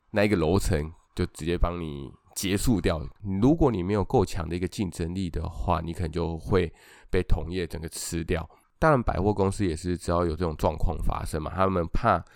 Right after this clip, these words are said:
你们去做一些恶性竞争，可能你会给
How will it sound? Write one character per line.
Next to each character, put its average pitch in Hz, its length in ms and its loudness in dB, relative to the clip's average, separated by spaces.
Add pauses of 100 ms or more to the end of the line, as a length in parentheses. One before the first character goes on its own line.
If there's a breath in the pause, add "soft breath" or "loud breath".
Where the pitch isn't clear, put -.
(160 soft breath)
你 92 80 0
们 78 380 -2
去 - 160 0
做 101 200 2
一 92 40 0
些 98 160 -4
恶 113 120 6
性 98 220 2
竞 92 180 -2
争， 85 320 -2 (400)
可 85 120 -2
能 85 120 -2
你 85 120 -2
会 107 240 2
给 78 440 -4